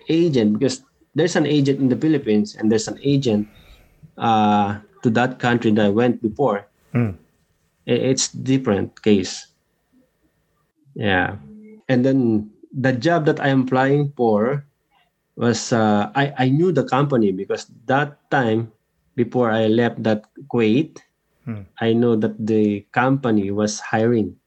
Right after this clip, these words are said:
Speaker 1: And I know that it's good company.
Speaker 2: Mm-hmm.
Speaker 1: So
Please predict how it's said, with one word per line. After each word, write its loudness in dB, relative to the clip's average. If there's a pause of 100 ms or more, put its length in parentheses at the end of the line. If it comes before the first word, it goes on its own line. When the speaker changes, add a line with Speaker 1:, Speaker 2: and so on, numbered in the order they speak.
(580)
Speaker 1:
And -2
I 2
know 2
that 0
it's 0
good -2
company. 0 (640)
Speaker 2:
Mm-hmm. -6
Speaker 1:
So 0